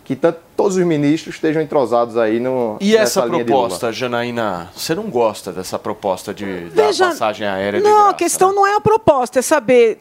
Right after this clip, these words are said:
Speaker 3: da onde é que vai sair o dinheiro. <laughs> Quais são os critérios,
Speaker 2: Mas todo
Speaker 3: né?
Speaker 2: mundo já
Speaker 3: Quanto
Speaker 2: sabe.
Speaker 3: é que nós estaremos pagando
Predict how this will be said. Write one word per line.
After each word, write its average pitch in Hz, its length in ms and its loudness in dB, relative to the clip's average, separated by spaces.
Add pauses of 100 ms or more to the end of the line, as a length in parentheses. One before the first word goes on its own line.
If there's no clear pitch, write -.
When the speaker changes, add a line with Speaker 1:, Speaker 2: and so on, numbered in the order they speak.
Speaker 3:
da 240 240 2
onde 240 260 0
é 262 120 0
que 359 120 -4
vai 349 160 2
sair 320 340 0
o 269 60 -2
dinheiro. 220 680 0
<laughs> - 880 -10
Quais 226 200 2
são 262 160 -2
os 254 140 -4
critérios, 208 880 0
Speaker 2:
Mas - 220 -4
todo 202 160 -4
Speaker 3:
né? 254 120 2
Speaker 2:
mundo 117 300 -12
já 92 180 -6
Speaker 3:
Quanto 370 360 4
Speaker 2:
sabe. 311 120 4
Speaker 3:
é 320 40 -4
que 427 120 0
nós 440 280 2
estaremos 349 680 0
pagando 320 840 4